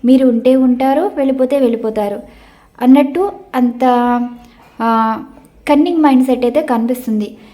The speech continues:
మీ పర్సన్ ఆలోచనలు మంచిగా లేవండి, ఉద్దేశాలు కూడా మంచిగా లేవు. ఎందుకంటే మీరేమో మీ పర్సన్ తోటి లైఫ్ ఉన్నట్టు, ఆ,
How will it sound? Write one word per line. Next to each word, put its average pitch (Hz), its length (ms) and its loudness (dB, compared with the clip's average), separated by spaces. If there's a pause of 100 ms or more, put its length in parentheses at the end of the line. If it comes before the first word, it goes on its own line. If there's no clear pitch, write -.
(480)
మీ 294 300 2
పర్సన్ 277 380 -2 (140)
ఆలోచనలు 277 840 0
మంచిగా 233 480 0
లేవండి, 254 680 0
ఉద్దేశాలు 262 500 0
కూడా 254 220 0
మంచిగా 233 480 -2
లేవు. 226 360 -2 (440)
ఎందుకంటే 311 720 0 (160)
మీరేమో 262 720 4
మీ 269 140 2
పర్సన్ 262 400 -2
తోటి 285 200 -2
లైఫ్ 254 380 0
ఉన్నట్టు, 254 680 0 (460)
ఆ, 233 160 0